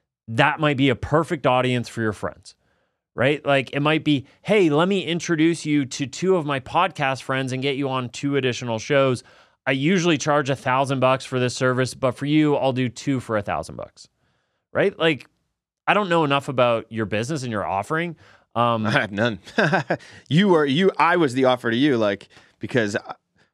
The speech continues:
Speaker 2: when we spoke about maybe doing something yesterday and we couldn't, I didn't wanna lose the, this conversation. So my ne-, my, that's definitely, I,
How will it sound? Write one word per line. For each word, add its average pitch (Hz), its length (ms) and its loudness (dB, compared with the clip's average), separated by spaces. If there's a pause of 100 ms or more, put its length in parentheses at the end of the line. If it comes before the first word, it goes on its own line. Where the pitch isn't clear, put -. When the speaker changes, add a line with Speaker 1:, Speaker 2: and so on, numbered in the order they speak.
(340)
Speaker 2:
when 120 240 2
we 120 120 2
spoke 127 300 0
about 107 280 2 (120)
maybe 110 220 -2
doing 104 220 -2
something 101 240 -4
yesterday 98 380 -2
and 90 100 -4
we 90 60 -8
couldn't, 113 440 -2 (460)
I 107 140 0
didn't 104 180 0
wanna 98 160 0
lose 101 340 -2
the, 95 280 0
this 104 140 -8
conversation. 98 640 -6
So 90 160 -6
my 92 180 -4
ne-, 98 120 -6 (340)
my, - 200 -10 (640)
that's 190 280 -2 (160)
definitely, 170 520 0
I, 127 140 0